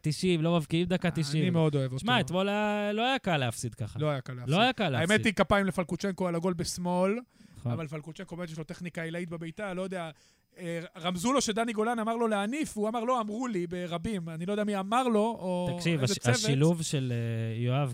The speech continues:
Speaker 1: כץ, קלינגר, דני גולן, זה פוטנציאל, ספר הוצא מהקשרו רק להם.
Speaker 2: <laughs>
Speaker 1: וקלינגר דווקא לא כזה בתחום, אבל אני, אני מצרף אותו.
Speaker 2: אבל
Speaker 1: אבל
Speaker 2: הוא
Speaker 1: יואב,
Speaker 2: יסחף.
Speaker 1: שמע, יואב כץ, דני גולן, זה, זה, שמע, אתמול הוא אמר כל חילוף
Speaker 2: אבל
Speaker 1: של
Speaker 2: דני
Speaker 1: בינגו
Speaker 2: גולן,
Speaker 1: מלך.
Speaker 2: שבע ותשע.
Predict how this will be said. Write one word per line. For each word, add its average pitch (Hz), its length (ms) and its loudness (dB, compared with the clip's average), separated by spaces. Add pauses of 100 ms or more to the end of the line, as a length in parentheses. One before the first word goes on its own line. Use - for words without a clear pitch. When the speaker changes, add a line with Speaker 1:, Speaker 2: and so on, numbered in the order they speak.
Speaker 1:
כץ, 135 400 -2 (360)
קלינגר, 131 560 -2 (200)
דני 131 360 0
גולן, 120 440 2
זה 117 120 -2
פוטנציאל, 135 680 -2
ספר - 460 -2
הוצא 156 320 0
מהקשרו 147 580 0
רק 160 300 4
להם. 135 260 0 (360)
Speaker 2:
<laughs> - 260 -8
Speaker 1:
וקלינגר 170 440 4
דווקא 175 260 2
לא 202 220 8
כזה 226 300 6
בתחום, 151 320 6
אבל 165 180 0
אני, 254 180 2
אני 277 140 0
מצרף 269 360 2
אותו. 214 160 4
Speaker 2:
אבל 165 80 6
Speaker 1:
אבל 143 80 8
Speaker 2:
הוא 196 100 10
Speaker 1:
יואב, 160 160 6
Speaker 2:
יסחף. 185 480 -2
Speaker 1:
שמע, 165 340 0
יואב 143 240 0
כץ, 160 180 -2
דני 135 260 0
גולן, 139 360 0
זה, 123 160 0
זה, 117 120 0
שמע, 143 280 -2
אתמול 143 220 0
הוא 147 60 2
אמר 151 160 0
כל 156 220 0
חילוף 139 280 0
Speaker 2:
אבל 156 80 0
Speaker 1:
של 165 60 4
Speaker 2:
דני 185 140 6
Speaker 1:
בינגו 160 180 6
Speaker 2:
גולן, 120 200 6
Speaker 1:
מלך. 160 100 4
Speaker 2:
שבע 202 220 4
ותשע. 277 460 -4